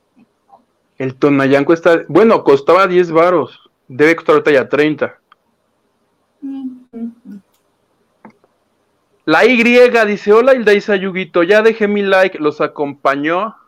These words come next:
Speaker 1: no, los acompaño desde la C D M M X. Cuando quiera, Huguito, te invito".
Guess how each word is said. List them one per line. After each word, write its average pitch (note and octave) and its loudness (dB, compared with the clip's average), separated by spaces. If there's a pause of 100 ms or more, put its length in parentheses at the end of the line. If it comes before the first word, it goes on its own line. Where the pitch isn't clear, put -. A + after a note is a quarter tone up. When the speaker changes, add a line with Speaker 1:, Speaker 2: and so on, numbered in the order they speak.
(160)
Speaker 1:
no, C#3+ -8
los B2 -8
acompaño D3+ -6
desde A#2+ -6
la G#2+ -4
C - -10
D E3 -2
M E3+ -6
M E3 -6
X. - -18
Cuando C3 0
quiera, F#3 0
Huguito, E3+ -2
te C#3+ -4
invito". D#3+ -6